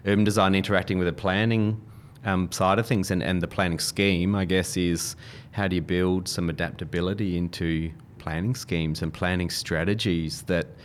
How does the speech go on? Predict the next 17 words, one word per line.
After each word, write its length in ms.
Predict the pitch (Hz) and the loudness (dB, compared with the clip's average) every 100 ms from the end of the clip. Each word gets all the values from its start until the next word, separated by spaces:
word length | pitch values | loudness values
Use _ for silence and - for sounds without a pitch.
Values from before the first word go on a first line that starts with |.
| - - - - - | -20 -20 -20 -16 -4
um, 580 | 95 92 87 85 82 - | 0 2 2 0 -2 -4
that 120 | 98 | 0
enable 520 | 87 82 85 90 101 | 0 2 0 2 2
us 340 | 90 85 - - | 2 0 -4 -8
to 520 | - 92 87 85 82 82 - - - - - - - | -6 -2 0 2 0 -4 -12 -20 -20 -20 -20 -20 -12
adapt 680 | 92 85 80 87 92 - - | -4 -4 0 0 0 -2 -4
and, 280 | 87 85 82 | -2 -2 -2
and 240 | 87 87 82 | -2 -2 0
perhaps 280 | 90 - | -4 -6
be 140 | - 82 | -2 -2
a 60 | |
bit 180 | 78 90 | 0 -2
more 220 | 82 82 | 0 -2
resilient 680 | 76 82 78 87 90 92 78 | 0 -2 0 0 2 2 0
and 100 | 80 | 0
robust. 720 | 82 92 92 87 - - - - - - - - - - - | 2 2 2 2 0 -10 -12 -20 -20 -20 -20 -20 -20 -14 -2
Um, 640 | 90 87 87 85 85 85 | 2 4 2 2 -2 -4